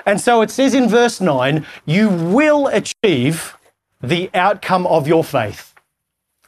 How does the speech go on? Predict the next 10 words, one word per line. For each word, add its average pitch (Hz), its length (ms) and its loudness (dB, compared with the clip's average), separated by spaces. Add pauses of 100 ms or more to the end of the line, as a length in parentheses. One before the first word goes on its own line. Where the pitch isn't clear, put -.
(120)
the 156 120 0
salvation 147 760 0
of 131 180 0
your 127 160 2
souls." 98 480 -6 (2000)
That's 147 440 -2
worth 156 260 0
praising 123 320 0
God 113 260 2
for. 92 260 -12